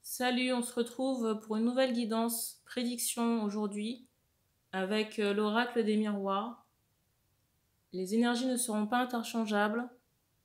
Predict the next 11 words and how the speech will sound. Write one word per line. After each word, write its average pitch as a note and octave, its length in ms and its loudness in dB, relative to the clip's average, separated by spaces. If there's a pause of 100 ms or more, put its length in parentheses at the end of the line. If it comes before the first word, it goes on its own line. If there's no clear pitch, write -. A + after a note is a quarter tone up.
(560)
Il F#3 100 -6
est G3 80 -2
possible A#3 380 0
aussi C4 240 0
que C4+ 40 -6
les A3+ 140 2
informations A#3 500 2
ne B3+ 120 0
vous A3 140 -2
parlent A3+ 340 4
pas. G3+ 340 -4